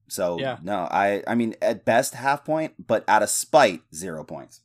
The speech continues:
Speaker 2: I'll give it a half. <laughs> Is there replayability?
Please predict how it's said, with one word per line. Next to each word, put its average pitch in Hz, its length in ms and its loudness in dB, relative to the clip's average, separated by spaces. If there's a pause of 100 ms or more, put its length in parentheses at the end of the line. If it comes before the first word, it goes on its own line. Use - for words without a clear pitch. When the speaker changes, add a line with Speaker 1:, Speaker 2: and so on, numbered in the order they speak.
(420)
Speaker 2:
I'll 147 140 -2
give 139 180 -2
it 131 60 -2
a 123 60 0
half. 123 440 -8 (720)
<laughs> 170 80 0 (560)
Is 180 200 0
there 190 120 2
replayability? 175 800 2